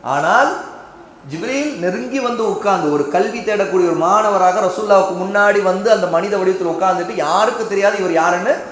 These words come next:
வந்து உட்கார்ந்து ஈமானை பற்றி, இஸ்லாமை பற்றி, இஹ்சானை பற்றி, மறுமை எப்போது வரும்னு கேட்பாங்க. இதெல்லாம் கேட்டு எல்லாம் விடையெல்லாம் ரசூலுல்லாஹ் சொன்ன பிறகு கிளம்பி போயிடுவாங்க.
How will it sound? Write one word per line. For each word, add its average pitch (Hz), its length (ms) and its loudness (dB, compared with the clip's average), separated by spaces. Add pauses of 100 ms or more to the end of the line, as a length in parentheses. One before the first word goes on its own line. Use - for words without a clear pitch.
(180)
வந்து 185 300 0
உட்கார்ந்து 180 520 0 (240)
ஈமானை 147 460 -6
பற்றி, 143 340 -8
இஸ்லாமை 147 420 -4
பற்றி, 147 400 -8
இஹ்சானை 151 500 -6
பற்றி, 156 360 -6
மறுமை 156 420 0
எப்போது 151 340 -2
வரும்னு 143 300 -2
கேட்பாங்க. 131 540 -4 (720)
இதெல்லாம் 175 600 0
கேட்டு 185 580 -4
எல்லாம் 160 440 -2
விடையெல்லாம் 170 460 2
ரசூலுல்லாஹ் 170 400 -2
சொன்ன 135 220 -2
பிறகு 143 340 -4
கிளம்பி 139 380 -4
போயிடுவாங்க. 104 260 -8